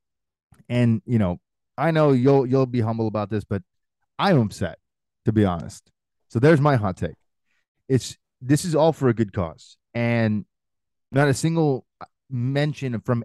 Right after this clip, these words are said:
any blog or brand or anything about this, you know, and I really can't say anything about Nomos 'cause they're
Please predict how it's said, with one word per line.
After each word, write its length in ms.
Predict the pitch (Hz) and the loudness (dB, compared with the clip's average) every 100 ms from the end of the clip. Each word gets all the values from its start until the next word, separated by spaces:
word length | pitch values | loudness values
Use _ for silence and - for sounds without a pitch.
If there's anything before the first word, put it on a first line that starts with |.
| - | -2
any 400 | 147 151 143 131 - | 0 2 0 -4 -12
blog 580 | 98 127 139 143 135 | -2 0 2 2 0
or 220 | 113 113 104 | -2 -2 -4
brand 640 | 92 123 147 143 135 113 | -4 -4 -2 -2 -2 -4
or 140 | 104 | -6
anything 320 | 110 139 123 117 | -4 -4 -4 -4
about 240 | 104 92 | -4 -4
this, 320 | 101 87 - _ _ _ _ _ _ | -4 -6 -8 _ _ _ _ _ _
you 120 | 117 | 0
know, 280 | 110 95 90 _ _ _ _ _ _ | 4 4 0 _ _ _ _ _ _
and 120 | 135 | 2
I 40 | 139 | 4
really 200 | 143 135 | 6 4
can't 180 | 123 107 | 0 0
say 120 | 120 | 0
anything 180 | 104 104 | 0 0
about 160 | 92 | 0
Nomos 320 | 107 143 107 | 2 2 0
'cause 160 | 82 98 | -2 -6
they're 240 | 104 98 | -4 -6